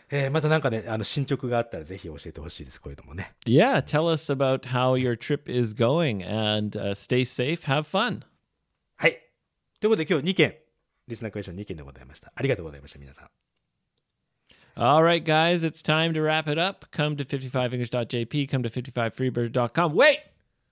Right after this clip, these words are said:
Speaker 2: Wait!
Speaker 1: なんだ？
Speaker 2: Wait,
Speaker 1: なんだよ。
Speaker 2: wait, wait, wait.
Speaker 1: なんだよ。うん、はい、はい。
Speaker 2: I want to say something.
Speaker 1: 何ですか？
Speaker 2: Uh, Apple Podcasts.
Speaker 1: Apple Podcast、はい、はい。うん。
Speaker 2: If you have updated your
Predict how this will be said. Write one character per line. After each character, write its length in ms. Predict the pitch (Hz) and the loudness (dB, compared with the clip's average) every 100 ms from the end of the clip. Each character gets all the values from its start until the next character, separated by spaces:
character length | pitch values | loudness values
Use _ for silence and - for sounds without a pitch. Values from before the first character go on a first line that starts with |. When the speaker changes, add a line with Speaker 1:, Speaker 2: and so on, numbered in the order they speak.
| _ | _
Speaker 2:
Wait! 300 | 240 294 - | 0 0 4
Speaker 1:
な 80 | 208 | 6
ん 40 | |
だ？ 280 | 208 202 - | 8 6 2
Speaker 2:
Wait, 160 | - 233 | -6 -4
Speaker 1:
な 80 | 180 | -2
ん 40 | |
だ 80 | 175 | -2
よ。 120 | - | -2
Speaker 2:
wait, 100 | 180 175 | -4 -2
wait, 200 | 180 - | -4 -4
wait. 20 | |
Speaker 1:
な 80 | 120 | -8
ん 40 | |
だ 100 | 85 | -14
よ。 100 | 92 78 | -16 -14
う 60 | 90 | -16
ん、 100 | 73 - | -16 -16
は 80 | 85 | -16
い、 60 | 76 | -16
は 60 | 80 | -18
い。 60 | 80 | -4
Speaker 2:
I 80 | - | 4
want 160 | 127 123 | 4 4
to 40 | |
say 200 | 117 131 | 4 4
something. 460 | 123 113 90 - - _ _ _ _ _ | 6 2 0 -4 -12 _ _ _ _ _
Speaker 1:
何 140 | 120 101 | -10 -10
で 60 | - | -12
す 40 | |
か？ 80 | - _ _ _ _ _ _ _ _ _ _ _ _ _ _ _ - | -20 _ _ _ _ _ _ _ _ _ _ _ _ _ _ _ -4
Speaker 2:
Uh, 340 | 104 101 98 - - | 0 0 -2 -6 -2
Apple 240 | 143 170 160 | 0 2 2
Podcasts. 960 | 175 143 107 120 71 - - - - _ _ _ _ _ _ _ _ | 4 2 2 -4 -4 -10 -18 -18 -20 _ _ _ _ _ _ _ _
Speaker 1:
Apple 220 | 147 147 165 | -6 -4 -2
Podcast、 380 | 165 160 147 101 | -2 0 -2 -2
は 100 | 110 | -2
い、 40 | |
は 60 | 85 | -2
い。 40 | |
う 40 | 110 | -4
ん。 40 | 226 - | -6 2
Speaker 2:
If 460 | 196 151 - - - | 4 4 0 -14 -14
you 380 | 208 139 151 139 | -2 2 4 2
have 440 | 117 127 117 117 120 - | 2 0 2 0 -4 -2
updated 880 | 156 - - 131 135 131 123 120 - | -2 -2 2 4 6 6 4 0 -2
your 520 | 107 110 101 95 | 0 2 2 -2